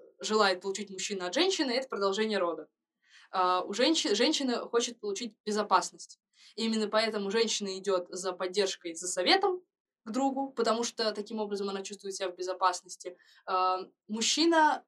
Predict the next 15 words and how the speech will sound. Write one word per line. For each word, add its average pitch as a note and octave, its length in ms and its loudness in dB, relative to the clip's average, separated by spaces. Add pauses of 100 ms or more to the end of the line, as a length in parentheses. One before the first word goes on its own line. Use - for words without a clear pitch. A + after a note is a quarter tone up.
(100)
дает A3 380 0
ей F3 160 -4
эту E3 120 -16
безопасность, B3+ 640 2
чувствует G3+ 360 -6
себя F3+ 280 -4
самцом, D#4+ 500 4 (480)
а, F#3+ 300 0
но B3+ 200 -2
при A#3+ 140 0
этом B3 420 0
продолжить G#3 440 0
род, A#3 180 0
в - 80 -18
принципе, G#3+ 680 -4